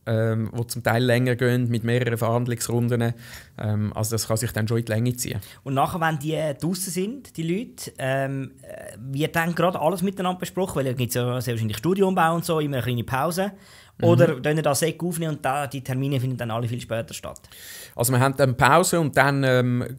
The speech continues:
Speaker 1: gehen wir das erste Mal, gehen wir eigentlich go, äh, Kontaktdaten austauschen
Speaker 2: Ja.
Speaker 1: mit dem Startup, damit wir dann nachher, äh, nach dem Dreh können, äh, Due Diligence starten.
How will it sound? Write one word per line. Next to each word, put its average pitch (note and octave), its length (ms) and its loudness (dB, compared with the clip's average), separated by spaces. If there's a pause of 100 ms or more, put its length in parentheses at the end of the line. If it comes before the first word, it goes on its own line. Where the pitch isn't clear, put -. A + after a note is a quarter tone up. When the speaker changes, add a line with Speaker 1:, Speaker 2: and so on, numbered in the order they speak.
Speaker 1:
gehen B2 160 2
wir B2 40 2
das A#2 120 2
erste A#2+ 320 0
Mal, A2+ 320 2
gehen A#2+ 140 4
wir A2+ 80 4
eigentlich A2 320 0
go, A2 400 2
äh, A2 480 0
Kontaktdaten - 720 -2
austauschen C3 640 -2
Speaker 2:
Ja. B2 100 -2
Speaker 1:
mit B2 140 -6
dem C3 80 -2
Startup, A#2 560 2 (460)
damit A#2+ 280 2
wir A2+ 100 0
dann G#2+ 180 0
nachher, A2+ 580 4 (160)
äh, A2 500 0
nach A#2+ 200 2
dem B2+ 160 0
Dreh A#2 420 2 (220)
können, A2 220 0
äh, G#2+ 260 0
Due A2 160 -4
Diligence G#2 500 -4
starten. - 400 -6